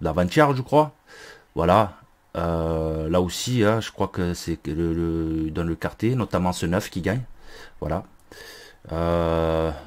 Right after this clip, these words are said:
douze deux, sept neuf. Je crois qu'il nous manquait le, il nous manquait le quatorze par le désordre, dommage. Mais voilà, carte jouée, les quatrièmes. Il sort encore un deux sur quatre. Douze deux. Il y avait le multi aussi en sept. Donc voilà. Euh, hier.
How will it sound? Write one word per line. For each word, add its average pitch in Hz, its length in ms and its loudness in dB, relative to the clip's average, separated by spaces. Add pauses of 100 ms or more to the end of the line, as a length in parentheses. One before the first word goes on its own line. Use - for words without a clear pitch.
(120)
douze 95 220 -4
deux, 101 400 4 (200)
sept - 340 -2
neuf. 90 460 2 (1120)
Je - 100 -12
crois 90 120 -2
qu'il 90 120 -4
nous 90 60 4
manquait 87 200 0
le, 85 160 2
il 82 320 0
nous 87 80 -2
manquait 87 240 0
le 90 80 0
quatorze 90 400 0
par 78 180 -2
le 82 60 -2
désordre, 87 280 0
dommage. 82 340 0
Mais 82 100 -2
voilà, 80 240 0
carte 82 220 -4
jouée, 87 220 -2
les 85 80 -2
quatrièmes. 95 640 0
Il 92 180 0
sort 85 200 -2
encore 87 280 0
un 82 60 0
deux 87 80 -4
sur - 220 -8
quatre. - 280 -4 (480)
Douze 90 280 -2
deux. 104 520 6
Il 110 60 2
y 101 60 4
avait 85 120 2
le 85 80 2
multi 95 440 0
aussi 95 400 -2
en 90 80 -2
sept. - 420 -2 (1400)
Donc 90 200 -4
voilà. 90 340 4 (1300)
Euh, 85 380 0
hier. 117 400 6